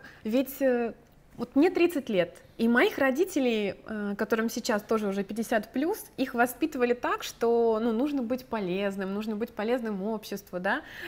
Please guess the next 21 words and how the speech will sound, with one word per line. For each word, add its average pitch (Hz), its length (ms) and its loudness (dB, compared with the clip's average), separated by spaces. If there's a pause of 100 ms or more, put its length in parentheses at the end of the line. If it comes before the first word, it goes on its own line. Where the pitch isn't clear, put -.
(140)
и, 226 580 0
м, 214 480 -6 (560)
когда 240 240 6
вы 269 80 8
говорили 247 280 6
о 233 100 10
том, 262 240 2
что 220 480 4 (280)
человек, 262 560 2
э, 220 140 -2
начинает 247 560 -2
чувствовать 262 460 -6
себя 226 260 0
неудел, 233 600 -2 (180)
да, 240 300 -2
и, 233 180 -4 (140)
м, 214 240 -4 (260)
в 214 60 4
это 254 160 4
состояние 247 580 0
погружается, 247 800 -2